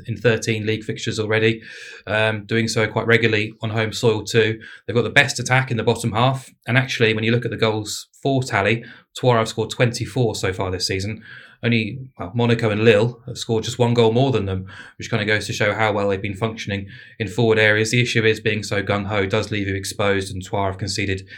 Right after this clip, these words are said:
in every game, and only rock bottom Angers have scored, have conceded more goals than Troyes, um, and eight of their thirteen opponents have also scored twice or more. So overall,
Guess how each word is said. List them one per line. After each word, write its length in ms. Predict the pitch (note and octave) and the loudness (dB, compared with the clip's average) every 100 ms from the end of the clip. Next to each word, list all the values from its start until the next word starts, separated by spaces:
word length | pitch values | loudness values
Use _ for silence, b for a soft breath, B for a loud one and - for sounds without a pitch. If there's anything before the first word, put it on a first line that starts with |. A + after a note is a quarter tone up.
| B B | B B
in 120 | A2 | 4
every 260 | C3 B2+ F#2+ | 6 4 0
game, 380 | F#2+ F#2 G2+ F#2+ | 0 0 -2 -6
and 140 | G2+ | -6
only 160 | G2 F#2+ | -4 -2
rock 200 | G#2+ - | -4 -2
bottom 320 | G#2 A2+ G#2 | -6 -4 -6
Angers 560 | G#2 G2 A2 G#2 F#2+ F#2+ B B - | -6 0 2 2 0 -6 B B -6
have 140 | G2 | -4
scored, 400 | - - G#2 G2+ | -4 -4 -4 -2
have 160 | G#2 F#2+ | -6 -4
conceded 460 | G#2+ - A2+ A2 | 0 4 4 4
more 120 | G#2 G2+ | -2 -2
goals 400 | G2+ F#2+ F#2 - B B B B | 0 0 -2 -8 B B B B
than 160 | - G2+ | -6 -6
Troyes, 580 | - C3 A#2 G2 G2+ - | 0 4 4 4 0 -6
um, 380 | A#2 G#2 G2+ G#2 | -2 0 0 -2
and 100 | A2+ | 2
eight 220 | A#2 A#2 | 2 2
of 60 | G#2+ | 0
their 120 | G2 | 0
thirteen 380 | A2 G#2 G#2+ G2+ | 2 0 0 -6
opponents 400 | - G2+ G2 G#2 | -4 -4 -4 -6
have 100 | G2 | -6
also 220 | F#2+ - | -8 -8
scored 260 | - F#2+ F#2 | -10 -10 -10
twice 400 | - F#2+ F#2+ F#2+ | -6 -6 -6 -6
or 40 | |
more. 200 | F#2 F2 | -6 -6
So 160 | - B2+ | 0 4
overall, 500 | D3 A#2 A2+ A2+ | 4 4 4 2